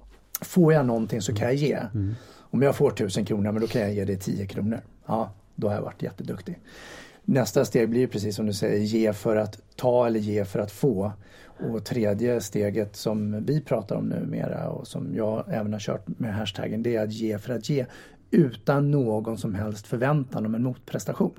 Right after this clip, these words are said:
Speaker 2: Mm.
Speaker 1: Utan jag ger dig för att jag vill ge dig.
Speaker 2: Mm.
Speaker 1: Och du kanske ger mig tillbaks någonting någon gång, ingen aning, men jag har ingen krav på det.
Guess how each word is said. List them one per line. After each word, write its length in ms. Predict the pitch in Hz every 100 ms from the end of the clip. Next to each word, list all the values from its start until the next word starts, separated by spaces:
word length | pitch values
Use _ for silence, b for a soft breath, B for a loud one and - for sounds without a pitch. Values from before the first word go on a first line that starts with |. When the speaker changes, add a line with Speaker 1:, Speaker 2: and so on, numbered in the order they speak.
| -
Speaker 2:
Mm. 240 | 104 104 - b b b b b _
Speaker 1:
Utan 260 | - 127 127
jag 140 | 151
ger 280 | 170 135 175
dig 220 | - 104
för 160 | 101 117
att 100 | 107
jag 160 | 110 104
vill 260 | 135 170
ge 220 | 104 98
dig. 240 | - 117 - B B
Speaker 2:
Mm. 200 | 120 101 - -
Speaker 1:
Och 340 | - 117 123 - _ _
du 280 | - - 107
kanske 240 | 104 143 165
ger 80 | 160
mig 120 | 160
tillbaks 360 | 151 165 170
någonting 380 | 170 160 160 170
någon 180 | 156 160
gång, 160 | 170 233
ingen 260 | 240 220 117
aning, 160 | 110
men 140 | 120 160
jag 60 |
har 40 | 117
ingen 160 | 151
krav 380 | 160 123 156 -
på 200 | - -
det. 120 | 143